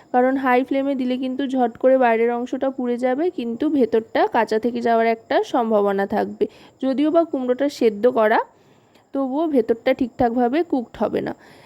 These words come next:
সেই জন্য আগে তেলটাকে ভালো করে গরম করে নিয়ে তারপরে medium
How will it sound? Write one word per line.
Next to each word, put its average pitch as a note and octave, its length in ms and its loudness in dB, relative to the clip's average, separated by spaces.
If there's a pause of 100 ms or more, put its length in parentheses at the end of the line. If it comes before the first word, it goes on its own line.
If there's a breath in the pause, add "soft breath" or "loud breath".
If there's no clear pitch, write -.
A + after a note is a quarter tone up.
(120)
সেই B3 300 2
জন্য C4 340 0 (1200)
আগে A#3+ 260 0
তেলটাকে C4 460 0
ভালো B3+ 280 0
করে A#3+ 220 0
গরম A3 360 0
করে B3 200 0
নিয়ে A#3+ 380 -4
তারপরে A#3+ 640 0
medium A#3+ 440 -2